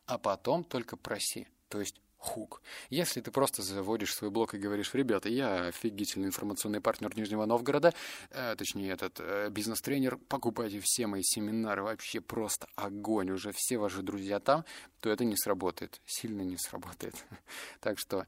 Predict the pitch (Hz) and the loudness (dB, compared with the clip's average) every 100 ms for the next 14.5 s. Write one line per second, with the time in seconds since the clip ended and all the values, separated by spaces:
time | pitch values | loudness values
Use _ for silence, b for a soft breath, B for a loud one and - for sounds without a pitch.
0 | - - - 101 104 123 117 110 95 - | -6 -2 0 2 2 2 2 0 -2 -2
1 | 107 92 - - 107 104 117 135 - 98 | -2 -2 -6 -8 -4 4 4 4 0 -6
2 | 95 - 120 110 101 101 101 107 104 104 | -2 2 2 0 -2 0 0 2 0 0
3 | 104 92 90 95 95 - 135 139 101 - | -2 -2 -2 -4 -2 -2 -2 -2 -2 -4
4 | 95 95 90 B B B B _ - 147 | -2 -2 -2 B B B B _ 0 2
5 | 147 120 - 95 - 98 90 90 85 - | 2 0 0 -6 -6 -8 -4 -4 -6 -8
6 | - - 123 131 - - - 95 101 117 | -10 -6 -4 -4 -8 -10 -8 -2 -2 -2
7 | 98 92 - 110 120 - 98 110 B B | -6 -6 -2 0 -2 -4 -6 -8 B B
8 | - - 117 131 180 - 120 123 107 - | -8 -4 0 2 2 0 -2 0 -2 -4
9 | 98 104 98 95 92 135 - B B - | -8 -6 -2 2 2 0 -4 B B -20
10 | - 107 104 110 117 120 110 95 120 117 | -12 0 0 2 -2 -2 -4 -2 2 2
11 | 95 - _ - - 143 143 95 - - | 0 -8 _ -6 4 4 4 0 -6 -12
12 | - 92 90 - 110 - - 123 - - | -4 -2 -2 -4 -8 -4 -4 -4 -4 -2
13 | 139 98 90 113 - - - 98 92 - | 0 -2 -2 -2 -4 -8 -8 -6 -4 -4
14 | 98 95 - - | -4 -4 -4 -8